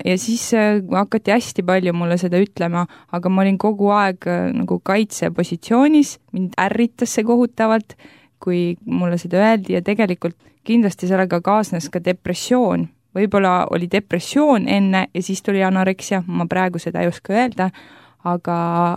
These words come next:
igatahes, äh, ma ei tahtnud enam inimestega suhelda, ma olin hästi kurb, mul oli ükskõik kõigest ja lõpuks ma tundsin, et isegi kui ma peaks surema, mul on sellest ka ükskõik.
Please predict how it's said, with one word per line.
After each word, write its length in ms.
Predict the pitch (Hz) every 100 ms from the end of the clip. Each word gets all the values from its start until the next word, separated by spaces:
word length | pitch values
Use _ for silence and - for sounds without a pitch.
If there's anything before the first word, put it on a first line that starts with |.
| - -
igatahes, 540 | 190 214 180 180 - 180
äh, 140 | 175
ma 200 | 175 175 180
ei 60 |
tahtnud 340 | 190 - 175 170
enam 240 | 170 175 180
inimestega 480 | 175 170 - 165 170
suhelda, 520 | 247 247 196 180 170
ma 140 | - 175
olin 160 | 180
hästi 240 | 180 - -
kurb, 400 | 240 254 214 180 - - -
mul 140 | 175 170
oli 160 | 180
ükskõik 460 | 196 - 269 330 - 214
kõigest 340 | 208 196 - -
ja 80 | 180
lõpuks 340 | 208 208 180 180
ma 120 | 170
tundsin, 420 | 196 208 - 165
et 240 | 165 - 185
isegi 300 | 190 170 156
kui 140 | 165
ma 160 | 165 165
peaks 320 | 165 165 -
surema, 400 | 269 262 180 175 - - _ -
mul 160 | 175 170
on 120 | 165 175
sellest 380 | 170 180 170 -
ka 100 | 160
ükskõik. 560 | 170 - 165 165 _